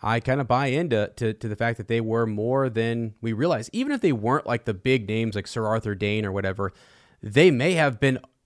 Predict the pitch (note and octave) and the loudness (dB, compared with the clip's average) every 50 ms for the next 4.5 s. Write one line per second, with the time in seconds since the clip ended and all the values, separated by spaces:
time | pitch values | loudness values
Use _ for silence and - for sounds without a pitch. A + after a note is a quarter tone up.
0 | _ _ - C#3 C#3 - C#3 C3 A#2 G#2+ A#2 A#2 - B2+ C#3 C#3+ C3+ B2+ A#2 A#2+ | _ _ -4 -4 -2 -2 -2 -2 -2 0 -2 0 2 2 2 2 2 2 0 0
1 | A#2+ A#2+ A#2+ A2+ - - A2+ A2+ A2+ A2 A2 F#2+ A2 A#2 A#2 A#2 A2 - A2+ G#2+ | 0 0 -2 -2 -4 -6 -4 -4 -2 -2 -2 -2 0 0 0 0 -2 -4 -6 -6
2 | G2 G2 A2+ G#2 F#2+ G#2+ G#2 G#2 G2+ G#2 G#2+ A2+ A2+ A2 G#2 G#2 G#2 G2+ - G#2 | -4 -4 -4 -2 -2 -4 -4 -4 -2 0 0 2 2 2 0 0 -2 -2 -2 -4
3 | G#2 G#2 G2+ G#2 G#2+ - - A2 G2 E2+ G2+ G#2+ G2 F#2+ F#2 G2+ G#2 G#2+ G#2 G2+ | -2 -2 -2 -2 -4 -4 -4 -4 -4 -2 -2 -2 -4 -4 -2 -2 -2 -2 -2 -2
4 | G2+ G2+ G2 G#2 G2+ G2 G2 F#2+ F#2+ F#2 | -2 -4 -4 -4 -4 -4 -4 -6 -6 -8